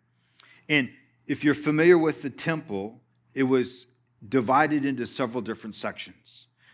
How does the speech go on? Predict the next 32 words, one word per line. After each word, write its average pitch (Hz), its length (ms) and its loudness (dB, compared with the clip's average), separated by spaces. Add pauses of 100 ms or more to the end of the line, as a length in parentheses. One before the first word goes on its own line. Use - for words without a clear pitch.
(100)
There 139 120 0
was 143 160 -2
a 135 60 -4
section 160 460 -6
called 139 320 0
the 127 100 -6
Court - 540 -8
of 120 220 -8
the 123 100 -6
Gentiles, 110 1000 -10 (420)
which 135 220 -4
had 143 240 2
a 135 120 4
literal 151 760 -2
wall 117 760 2 (220)
that 123 160 -4
separated 151 600 -2
the 117 100 -2
Gentiles 107 960 -4 (300)
from 135 160 -2
where 135 180 4
the 123 140 -2
Jewish 123 460 0
women 151 340 0
could 156 240 -2
go, 151 260 0
then 127 220 -2
the 120 100 -4
Jewish 110 460 -6
men 151 260 -4
could 143 200 -6
go, 139 340 -2